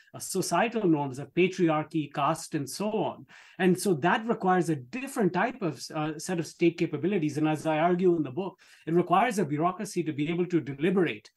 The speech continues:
both internally and with citizens, to be able to collectively solve problems.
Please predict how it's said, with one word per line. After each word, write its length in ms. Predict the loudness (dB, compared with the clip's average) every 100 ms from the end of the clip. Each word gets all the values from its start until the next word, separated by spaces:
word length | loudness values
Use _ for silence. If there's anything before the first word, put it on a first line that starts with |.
| _ -4
both 200 | -2 2
internally 600 | 2 2 4 4 4 2
and 300 | 0 -2 -2
with 140 | -4 -6
citizens, 520 | -4 -4 -2 -6 -6
to 140 | -4
be 140 | 2 4
able 160 | 4
to 100 | 0
collectively 540 | -2 -2 -2 -2 -4 -4
solve 340 | -4 -4 2
problems. 440 | 2 4 0 -8